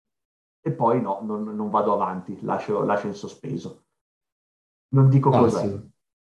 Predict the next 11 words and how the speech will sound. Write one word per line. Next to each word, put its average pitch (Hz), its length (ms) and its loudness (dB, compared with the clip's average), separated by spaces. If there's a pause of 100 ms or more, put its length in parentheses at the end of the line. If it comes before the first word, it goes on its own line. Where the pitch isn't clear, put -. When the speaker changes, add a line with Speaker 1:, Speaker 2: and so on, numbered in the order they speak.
(340)
Speaker 2:
Sì, 98 240 -8
Speaker 1:
Esatto, 120 280 2
Speaker 2:
questo, 139 180 4
Speaker 1:
però 190 160 10
Speaker 2:
queste 185 200 6
Speaker 1:
lì, 180 60 6
Speaker 2:
cose 156 220 6
Speaker 1:
ecco, - 340 -2 (1300)
lì 196 340 4
mando 160 680 6
contenuto 160 1160 0